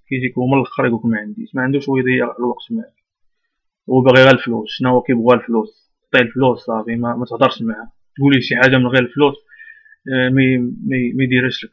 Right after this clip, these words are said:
فهمتيني؟ آه، بالنسبه للبروف اون فويس، ملي كتعمر هادي وكتعمر هادي وكتعمر هادي ستيتمنت، كيعرف بان الستيتمنت ديالك، ان الكارطه ديالك، وان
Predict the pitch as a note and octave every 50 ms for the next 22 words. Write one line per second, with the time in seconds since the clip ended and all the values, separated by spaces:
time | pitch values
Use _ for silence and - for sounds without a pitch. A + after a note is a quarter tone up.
0 | _ _ - - - - D3 - - - _ _ _ _ _ _ _ _ _ _
1 | _ _ _ - - B1 - - - - F#3 F#3 - - D3 D3+ D3+ D3+ D3+ D#3+
2 | D#3 - _ D#3+ D#3+ D#3 C#3+ C3+ C#3 C#3+ C#3 - - - - E3 E3+ D#3+ D#3+ F3+
3 | F#3+ F#3 - - - - - - - - - - - - D3+ D#3+ F3 F3+ E3+ -
4 | - C3 C#3+ D3 C#3 C3+ B2+ B2 C3+ C3+ B2+ A#2+ B2 A#2 B2 - A#2 A#2+ B2 B2+
5 | B2 A#2+ A2+ A#2 A#2+ A#2 A2+ A2+ A2 A#2+ A#2 A2+ A2 A2+ A#2+ A#2+ A2+ A#2 A#2+ -
6 | A3 - _ _ C3+ C3 B2+ - B2+ B2 A2+ - - B2+ B2 - B2+ B2 A#2 B2+
7 | B2+ - _ - C3 B2 - C3 B2+ A#2+ A2+ - _ C3+ C3+ C3 B2+ A#2 - -
8 | _ _ _ _ _ _ - _ _ _ _ _ _ - C3+ C3 B2+ B2+ - C3+
9 | C3 B2+ - C3 A#2 B2 B2+ C3 B2+ A#2+ A#2+ - - - - B2+ B2+ B2+